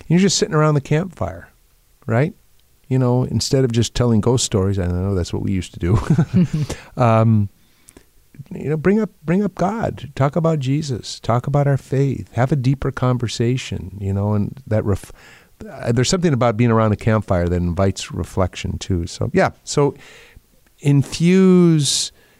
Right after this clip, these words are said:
Speaker 1: your recreation time. It doesn't have to be separate from your God time. The two can actually, <laughs> they can coexist together.
Speaker 2: Mm-hmm.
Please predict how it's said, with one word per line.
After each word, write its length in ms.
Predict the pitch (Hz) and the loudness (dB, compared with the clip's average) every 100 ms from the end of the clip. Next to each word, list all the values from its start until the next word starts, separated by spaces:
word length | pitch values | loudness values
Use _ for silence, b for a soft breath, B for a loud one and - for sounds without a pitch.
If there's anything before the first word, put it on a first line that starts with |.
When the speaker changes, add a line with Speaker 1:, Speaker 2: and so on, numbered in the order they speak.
| b | b
Speaker 1:
your 200 | 123 117 | 2 4
recreation 840 | 120 120 - 117 110 123 - 123 110 | 4 2 2 2 4 2 2 2 2
time. 680 | - 101 95 92 92 90 90 _ _ - | 2 2 2 0 0 -2 -6 _ _ -6
It 160 | 107 | -2
doesn't 240 | 120 143 151 | 0 2 2
have 300 | 120 143 - | 2 0 0
to 80 | 131 | 0
be 200 | 120 117 | 2 2
separate 520 | - 127 131 113 - | 0 0 0 -2 -4
from 440 | - 101 95 92 104 | -2 0 2 0 0
your 160 | 98 | 0
God 460 | 87 107 123 131 - | 2 2 2 0 -2
time. 540 | 95 82 82 90 - - | -4 -4 -8 -12 -16 -8
The 140 | 101 | -8
two 300 | - 127 123 | 0 0 2
can 160 | - 107 | 0 0
actually, 760 | 110 - 107 104 98 98 98 - - | 0 -2 0 2 2 0 -4 -10 -6
<laughs> 100 | - - - B B B _ | -4 -4 -8 B B B _
they 100 | - | -2
can 200 | 104 110 | 0 0
coexist 640 | 98 107 104 92 104 107 - | 2 2 0 0 -2 -2 -6
together. 440 | 92 101 98 - _ _ | -4 -2 -4 -8 _ _
Speaker 2:
Mm-hmm. 320 | 160 151 165 | -10 -6 -6